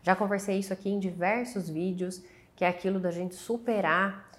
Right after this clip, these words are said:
os prazeres imediatos, as gratificações imediatas em prol de alguma outra coisa. Pra facilitar esse entendimento, tem uma metáfora budista muito interessante que a gente pode utilizar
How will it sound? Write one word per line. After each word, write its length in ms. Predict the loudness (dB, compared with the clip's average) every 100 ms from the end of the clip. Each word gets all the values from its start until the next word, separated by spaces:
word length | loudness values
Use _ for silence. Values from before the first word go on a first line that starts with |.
| -20 -20 -12
os 140 | -6
prazeres 480 | 0 2 4 4 4
imediatos, 800 | 0 0 0 4 4 4 -2 -6
as 140 | -4
gratificações 760 | -2 -2 -4 -6 -6 -4 -4 -2
imediatas 640 | -4 -2 0 0 0 -4
em 100 | -4
prol 320 | 2 4 6
de 60 | 2
alguma 220 | 0 -2
outra 200 | -2 -2
coisa. 460 | 0 -2 -2 -8 -14 -20 0
Pra 160 | 2
facilitar 680 | 2 2 2 4 2 4 4
esse 180 | 2 0
entendimento, 680 | -4 -2 0 2 2 0 -2
tem 180 | -2
uma 140 | 0 2
metáfora 520 | 0 2 0 2 0
budista 560 | 0 -2 0 -2 -2 -6
muito 440 | -2 0 2 2
interessante 520 | 2 0 0 -2 -2
que 80 | -4
a 40 |
gente 200 | -6 -6
pode 240 | -2 -2 0
utilizar 680 | -4 -4 0 4 2 0